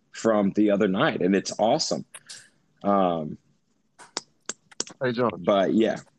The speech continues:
Speaker 1: Yeah, man.
Speaker 2: Hey, is Hector in Ro-, in Rossville, Georgia now?
Speaker 1: Yeah.
Speaker 2: That's crazy because I don't know if you remember our conversation.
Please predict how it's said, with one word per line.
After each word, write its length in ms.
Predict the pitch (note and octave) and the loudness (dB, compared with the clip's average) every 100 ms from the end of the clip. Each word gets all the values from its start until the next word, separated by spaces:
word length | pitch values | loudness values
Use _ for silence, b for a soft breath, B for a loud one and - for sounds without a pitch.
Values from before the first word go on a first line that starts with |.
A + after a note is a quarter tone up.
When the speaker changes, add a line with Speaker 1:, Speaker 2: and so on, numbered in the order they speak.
| - | -10
Speaker 1:
Yeah, 160 | - A2 | 0 2
man. 160 | B2+ F#2+ _ - _ _ - - _ - - - | 2 -2 _ -20 _ _ -18 -18 _ -18 -16 -2
Speaker 2:
Hey, 140 | D#3+ | -2
is 260 | C3 G#2+ A2 | 0 -2 -2
Hector 520 | C#3 G3 - A#3 F3 | 0 -2 2 2 2
in 440 | C#3+ F3 E3+ C#3 - | 2 0 0 -2 -6
Ro-, 300 | G#2+ C3 C#3+ | 0 2 2
in 240 | B2 B2+ A#2+ | 0 0 2
Rossville, 300 | C3+ D#3 D3+ | 0 0 -4
Georgia 320 | B2 D3+ E3+ | 0 2 2
now? 300 | F#3 F#3+ F3+ - _ _ _ _ _ _ _ _ - | 0 0 -2 -8 _ _ _ _ _ _ _ _ 0
Speaker 1:
Yeah. 240 | G#2+ F#2 - _ _ _ _ _ _ _ - _ _ _ _ - | 0 0 -6 _ _ _ _ _ _ _ -20 _ _ _ _ -4
Speaker 2:
That's 260 | E3 E3 - | 2 2 2
crazy 400 | F#3 G3 D#3 C3 | 4 4 4 -2
because 320 | A#2 - B2+ | -2 0 0
I 60 | C#3 | 2
don't 140 | D3 | 2
know 80 | D3 | 0
if 80 | C#3+ | 0
you 60 | C#3+ | -2
remember 220 | C#3+ C3+ | -2 2
our 60 | C3+ | 0
conversation. 880 | - C#3+ C3 - D3+ D#3 - B2 A2+ | 0 -2 -2 -2 0 -2 -2 -2 -2